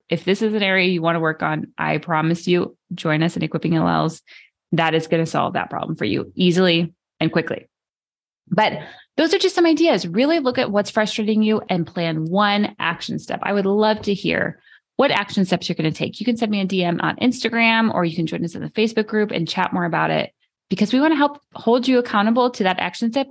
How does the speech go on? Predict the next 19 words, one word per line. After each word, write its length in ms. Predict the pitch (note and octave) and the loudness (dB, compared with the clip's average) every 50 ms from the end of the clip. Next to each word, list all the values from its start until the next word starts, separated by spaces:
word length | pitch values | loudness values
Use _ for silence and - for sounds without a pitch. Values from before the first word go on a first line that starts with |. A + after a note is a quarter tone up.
| - - | -4 0
Or 180 | A#3 C#4+ D#4+ | 2 2 2
if 220 | - - A#3+ - - | 2 0 -2 -2 -2
we 100 | A3+ B3+ | -2 0
have 140 | D4 C#4 A3 | 0 0 0
resources 680 | G3 F#3 G3+ G3 - A#3+ B3+ C4 B3+ C#4 C#4 C#4 C4+ C#4 - - - - - _ _ _ - | -2 -4 -4 -4 -4 -4 -4 -4 -4 -4 -4 -6 -6 -8 -14 -20 -20 -20 -20 _ _ _ 0
that 180 | G3 F#3 F#3 | 0 0 2
can 120 | - E3+ - | 0 0 0
help 300 | - - E3+ F3+ - A#3 | 0 0 0 0 2 2
you 80 | A#3+ | 2
with 100 | B3+ C4 | 2 2
that 120 | C4+ C4 C4 | 2 2 0
action 280 | C4+ C4 - - C#4 | 0 0 0 0 0
step, 320 | C4 C4+ C#4+ C#4 C4+ C4 - _ | 2 2 2 0 0 0 -4 _
we 480 | - D#3+ D#3+ F3+ G3 G#3+ A3 A3 A3+ A3 - | -8 -4 0 2 2 4 4 2 2 0 -4
will 260 | F#3 E3 D#3+ D#3 D#3+ | -6 -2 -2 0 0
share 380 | D#3 - - D#3+ D#3+ D#3+ D#3+ D#3 | -2 -2 -2 0 0 0 0 0
those 240 | D#3+ D#3 D#3 - | 0 -2 -2 -4
with 180 | - D#3 - - | -8 -8 -8 -6
you. 220 | - - - - | -6 -6 -6 -6